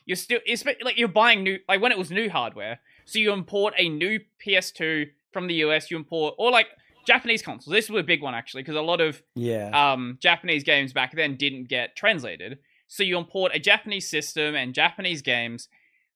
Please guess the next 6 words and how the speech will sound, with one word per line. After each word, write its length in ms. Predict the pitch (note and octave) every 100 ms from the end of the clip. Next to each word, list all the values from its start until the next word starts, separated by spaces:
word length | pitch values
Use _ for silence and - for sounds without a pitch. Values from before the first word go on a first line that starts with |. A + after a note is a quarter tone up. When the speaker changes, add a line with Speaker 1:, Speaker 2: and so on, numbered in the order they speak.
| _ _ _ _ _ F#3+
Speaker 1:
Technically, 460 | C#4 D#4 D4 C4+ B3+
you're 120 | G#3+
breaking 500 | C#3 F3 F#3 F#3 E3
that 180 | D3 -
region 600 | A#2+ C3 D3 D3+ D3+ D3+
restriction, 640 | C3 - C3 C3 - A#3+